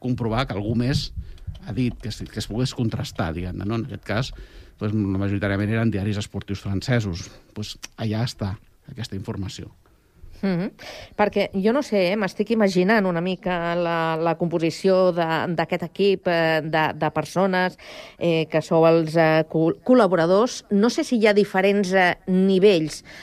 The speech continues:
Speaker 2: a l'hora de, de, d'assumir responsabilitats.
Speaker 1: No, no, no, cadascú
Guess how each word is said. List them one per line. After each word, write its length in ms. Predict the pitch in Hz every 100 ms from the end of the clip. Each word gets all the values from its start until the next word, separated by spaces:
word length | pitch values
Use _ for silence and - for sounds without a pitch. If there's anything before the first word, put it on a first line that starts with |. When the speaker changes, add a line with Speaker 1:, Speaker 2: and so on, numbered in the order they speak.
| - -
Speaker 2:
a 100 | 175
l'hora 260 | 180 180
de, 600 | 170 170 165 160 151 185
de, 140 | 170 156 147 127 78 64 87 104
d'assumir 380 | 160 151 185 202
responsabilitats. 1080 | 185 - 190 190 185 175 160 135 120 - - - - - - - - - -
Speaker 1:
No, 300 | 143 120 110 -
no, 180 | 117 113
no, 160 | 107 95
cadascú 720 | 113 104 - 87 101 107